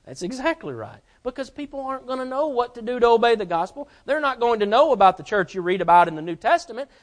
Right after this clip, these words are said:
They're not gonna know about it unless you tell them about it.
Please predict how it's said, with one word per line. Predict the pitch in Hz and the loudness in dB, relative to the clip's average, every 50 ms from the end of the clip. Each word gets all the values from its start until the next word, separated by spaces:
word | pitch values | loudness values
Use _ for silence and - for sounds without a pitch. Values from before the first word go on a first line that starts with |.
| _ | _
They're | - 311 339 | -6 -6 -4
not | 320 311 285 | -4 -6 -6
gonna | 269 269 269 262 | -6 -6 -6 -4
know | 294 339 392 320 | -4 -2 -2 0
about | 233 208 214 277 | 2 2 2 2
it | - | 2
unless | 240 240 247 240 - | -2 -6 -10 -10 -10
you | 330 339 | -12 -10
tell | - 349 427 453 | -6 -4 -4 -2
them | 392 277 | -2 0
about | 226 185 175 156 135 - | 2 2 2 2 2 0
it. | - - _ _ | -8 -18 _ _